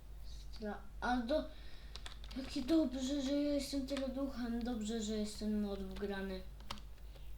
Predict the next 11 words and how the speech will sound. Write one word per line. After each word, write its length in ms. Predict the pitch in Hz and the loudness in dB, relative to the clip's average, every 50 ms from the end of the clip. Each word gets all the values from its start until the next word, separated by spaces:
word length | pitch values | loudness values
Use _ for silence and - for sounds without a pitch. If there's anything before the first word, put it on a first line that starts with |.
| - - - - - - - - - - | -8 -8 -8 -8 -8 -8 -8 -8 -8 -6
Choć 140 | 208 202 - | -6 -6 -6
w 120 | - - | -8 -6
sumie 260 | - 254 269 277 269 | -4 0 0 0 2
nie 160 | 269 269 262 | 0 0 0
wiedziałem, 360 | 262 254 254 262 262 262 254 233 | 0 0 2 2 2 2 2 0
że 80 | 233 | -2
taki 280 | - 262 262 - - 311 | -4 -4 -2 2 6 6
mod 260 | 294 294 269 - - | 8 8 6 4 2
istnieje, 500 | 220 214 - - - 190 - 95 92 92 | -2 -2 -2 -4 -6 -4 -4 -4 -2 -2
ale 280 | 95 95 92 90 90 90 | -2 -2 0 -2 -2 -2
dobra. 320 | 87 90 92 - 87 | -2 -4 -4 -4 -6